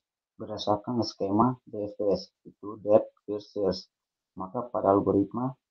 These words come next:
Branch and Bond, ruang solusi dibangun dengan skema B F S atau breadth first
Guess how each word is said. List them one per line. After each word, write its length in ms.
Branch 400
and 160
Bond, 400
ruang 240
solusi 480
dibangun 400
dengan 400
skema 560
B 240
F 0
S 80
atau 480
breadth 320
first 240